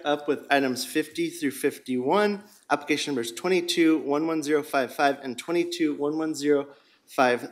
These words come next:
seven, five six. Uh,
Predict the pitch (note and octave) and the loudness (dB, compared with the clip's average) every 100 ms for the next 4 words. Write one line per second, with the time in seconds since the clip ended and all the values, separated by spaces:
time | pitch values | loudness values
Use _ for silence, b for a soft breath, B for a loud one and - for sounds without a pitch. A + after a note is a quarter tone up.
0 | - - - - E3 D#3 D#3 D#3+ D#3+ D#3 | -8 -6 -4 0 4 4 4 -2 -2 0
1 | C3 - - E3 F3 - - - b b | 0 -2 0 0 0 -4 -6 -8 b b
2 | b b _ _ _ _ _ _ _ _ | b b _ _ _ _ _ _ _ _
3 | _ - C#3+ C3 | _ 2 4 6